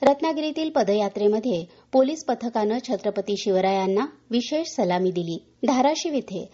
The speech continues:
राजकुमार कुंभार या कलाकारानं थ्री डी आणि टू डी स्वरूपातील छत्रपती शिवाजी महाराजांच्या आकर्षक मूर्ती साकारल्या, तर सांगलीमध्ये किल्ले महोत्सवाचं आयोजन करण्यात आलं. बुलढाण्यातही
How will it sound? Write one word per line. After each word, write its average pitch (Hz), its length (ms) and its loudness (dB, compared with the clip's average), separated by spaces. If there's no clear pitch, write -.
राजकुमार 277 580 2
कुंभार 233 440 0
या 190 140 2
कलाकारानं 196 640 0
थ्री 269 180 4
डी 294 160 0
आणि 277 280 2
टू 247 80 -2
डी 226 160 0
स्वरूपातील 185 680 -2
छत्रपती 285 520 2
शिवाजी 208 420 0
महाराजांच्या 208 640 0
आकर्षक 208 640 -2
मूर्ती 202 320 0
साकारल्या, 190 540 -2
तर 254 60 8
सांगलीमध्ये 233 800 -2
किल्ले 262 280 4
महोत्सवाचं 202 680 -2
आयोजन 185 480 -2
करण्यात 175 380 -2
आलं. 175 220 -2
बुलढाण्यातही 269 840 0